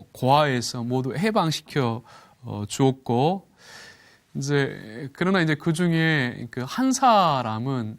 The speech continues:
이 그 칼레티에게 이제 부탁을 해서 이제 이탈리아까지 함께 가겠다라고 이제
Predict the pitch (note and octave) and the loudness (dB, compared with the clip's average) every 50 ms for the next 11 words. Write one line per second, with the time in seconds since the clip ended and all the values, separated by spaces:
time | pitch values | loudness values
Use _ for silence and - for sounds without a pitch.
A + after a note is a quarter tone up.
0 | - _ - C3+ C3 B2+ B2+ B2 A#2+ A#2 A2+ A2+ - _ _ - - - - - | -14 _ -6 -2 -2 0 0 0 0 -2 -4 -6 -8 _ _ -20 -20 -20 -20 -20
1 | - - - - _ _ _ _ - A#2+ A2+ - - - B3 B3+ B3 G3+ D#3+ - | -20 -20 -20 -20 _ _ _ _ -6 -6 -6 -4 2 4 4 6 6 6 4 2
2 | - D#3 C3+ A#2+ A#2 A2+ A2 A2+ A2+ - D#3 D3 - - D#3+ B2+ C3 C3 C3 B2 | 2 2 2 2 2 2 0 -2 -2 0 -2 -2 0 0 0 0 2 0 0 -2
3 | - A#2+ G#2+ G#2+ G2+ A2 - C3 D3+ D3 - - - G#3+ G3 F#3+ F3+ D#3 C#3 B2+ | -2 -4 -4 -4 -4 -4 -2 -2 -2 -2 -4 -2 0 0 2 2 0 0 -2 -4
4 | - A2+ A2 A2 G#2+ - C#3 C3+ F#3 F#3+ F3+ - - F#3+ E3+ - - - G#2 B2+ | -6 -8 -8 -8 -8 -8 -8 -8 -8 -8 -10 -6 -6 -6 -4 -4 -8 -6 -6 -6
5 | A2+ - - - B2 A2 G2+ - - C#3 C3 G#2 G#2 G#2 G#2+ G#2 G2+ A2 G#2+ A2 | -6 -6 -8 -8 -6 -6 -6 -8 -10 -14 -14 -10 -6 -6 -6 -6 -6 -6 -4 -4
6 | B2+ D#3 D#3+ - A2+ G#2 G2+ - - G#2+ G#2 G#2 G2+ G#2+ | -4 -4 -6 -8 -10 -10 -10 -10 -10 -8 -8 -8 -8 -10